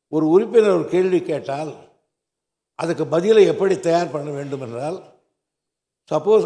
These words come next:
அவர் நம்முடைய இங்க இப்ப கேள்வி கேட்டார் நண்பர்,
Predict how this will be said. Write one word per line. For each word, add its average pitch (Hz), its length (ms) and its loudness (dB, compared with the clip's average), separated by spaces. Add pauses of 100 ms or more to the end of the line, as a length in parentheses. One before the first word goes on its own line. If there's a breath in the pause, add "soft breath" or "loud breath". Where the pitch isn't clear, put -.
(120)
அவர் 175 180 -2 (120)
நம்முடைய 156 280 2 (1200)
இங்க 160 120 -8
இப்ப 170 180 -6
கேள்வி 180 320 0
கேட்டார் 151 400 -2
நண்பர், 147 300 -6